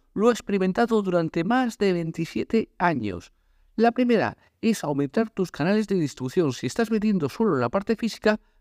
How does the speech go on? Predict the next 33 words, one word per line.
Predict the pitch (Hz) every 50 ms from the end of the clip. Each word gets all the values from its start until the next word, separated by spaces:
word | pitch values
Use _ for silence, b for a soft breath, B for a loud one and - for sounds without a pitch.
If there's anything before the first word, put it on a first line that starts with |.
| _ -
vende | 147 165 - 196 202
la | 185 131
parte | - - 120 123 - 156
física | - - 196 - - - - 226
y | 214 180
en | 135
la | 117
parte | - 117 117 - 165
online. | 180 214 233 220 160 - - - _ _ _ _ _
Si | - - 143 135
estás | 131 - - 185 180
vendiendo | 190 196 196 226 214 175 143
en | 123
la | 117 117
parte | - 165 165 - 208
online, | 202 190 180 185 190 190
mira | 185 156 165 175 220 233 226 226 233 233 - - _
a | - 160 151 147 147 151
ver | 156 170 180 180 - _ _ _ _ _ _
cómo | - 180 190 196 196 202 208 202
puedes | 202 _ _ 208 190 185 175 180 180 -
tener | - 139 156 165 175 - _ _ _ _ _
más | - 143 165 190 214 233 240 254 247 226 -
canales | - - 190 190 185 208 220 240 247 240 226 - - _ _ -
para | 185 175 165 160 151 143 139 135
vender. | 120 113 117 131 139 143 143 120 98 - - _ _ _ _ _ _ _ _ _
Tenlo | - 240 262 262 247 247 247 247 247 - _ _ _ _ -
en | 131 135 131 131 131
cuenta. | - - 160 165 151 127 117 104 - 98 92 - _ _ _ _ _ _ _
Ahora, | - - 196 202 208 196 156 117 - - - -
la | 180 185 190 190 185
segunda | - - 214 214 214 240 254 240 226 226 240 233
estrategia, | 214 214 - - 214 208 - 233 220 - - 123 113 104 92